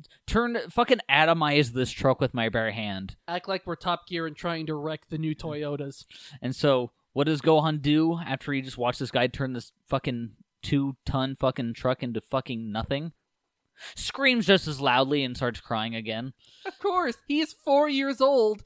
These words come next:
Speaker 2: He was crying 'cause he's scared. He's not less
Speaker 1: He's,
Speaker 2: scared.
Speaker 1: he's more scared now. He's more pissed in his pants.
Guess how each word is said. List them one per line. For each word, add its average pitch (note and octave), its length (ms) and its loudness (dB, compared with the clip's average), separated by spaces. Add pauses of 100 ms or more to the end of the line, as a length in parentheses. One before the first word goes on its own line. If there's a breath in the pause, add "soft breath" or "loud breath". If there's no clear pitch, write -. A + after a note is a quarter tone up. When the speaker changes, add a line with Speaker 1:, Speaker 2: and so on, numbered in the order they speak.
Speaker 2:
He A#3+ 120 -8
was G#3 180 -8
crying C4 380 -2
'cause A#3+ 180 -8
he's G#3 220 -10
scared. B3 500 -4
He's B3 240 0
not C#4+ 320 2
less C#4+ 400 2
Speaker 1:
He's, G3 160 4
Speaker 2:
scared. G3+ 480 4
Speaker 1:
he's F#3+ 180 0
more G3 380 6
scared B2+ 400 0
now. A2+ 320 -2 (320 soft breath)
He's F#3 220 2
more G#3 280 0 (160)
pissed F3+ 360 0
in D#3+ 120 -4
his C3+ 160 -2
pants. C#3 580 -4